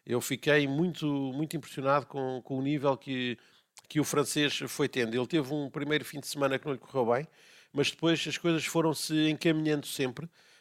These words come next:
eh, e ele de facto mostrou, eh, que talvez seja, e é um miúdo, ele fez dezassete anos no mês de agosto.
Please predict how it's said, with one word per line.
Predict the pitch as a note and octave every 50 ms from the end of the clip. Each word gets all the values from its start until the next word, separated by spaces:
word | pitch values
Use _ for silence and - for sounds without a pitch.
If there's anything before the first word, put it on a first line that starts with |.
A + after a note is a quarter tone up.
| _ -
eh, | - C3+ C#3 C#3 C3+ C3+ C3+ C3 C3 - _ _ -
e | D3 C#3
ele | D3+ D#3+
de | C#3+ -
facto | - - D#3 D3 - - -
mostrou, | C#3+ C#3+ C3 - - - D3 C#3+ D3 D3+ C#3+
eh, | B2 C3+ C3+ C3 B2+ B2 B2 A#2+ A#2 - _ - - - _ _ _ _ -
que | - C#3+ C#3+ C#3+
talvez | C3+ - D#3 C#3+ B2+ B2+ D#3 C#3+ -
seja, | - D#3 E3 C#3+ D3
e | D3 C#3 D3+
é | D#3
um | D#3+ E3+
miúdo, | F#3 E3+ E3+ D3+ A#2+ - C#3
ele | C3 A#2+
fez | G#2+ - - D3 C#3 A2
dezassete | G#2 C3 D3+ - - E3+ D#3 - - D#3
anos | D3 D#3+ D3+ B2+
no | D3 D3
mês | D3+ D3+ C3
de | C#3+
agosto. | D3 B2 A#2+ G#2+ - - - -